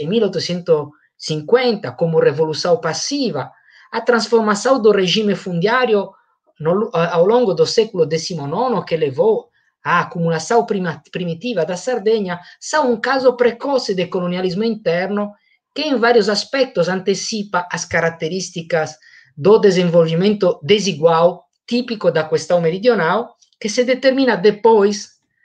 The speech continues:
eh, da unificação nacional italiana.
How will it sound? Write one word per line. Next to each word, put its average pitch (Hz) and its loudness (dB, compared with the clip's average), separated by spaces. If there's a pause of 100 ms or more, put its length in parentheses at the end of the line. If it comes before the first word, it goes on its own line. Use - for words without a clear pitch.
(120)
eh, 151 -8
da 160 -2
unificação 185 -6
nacional 165 -2
italiana. 131 -8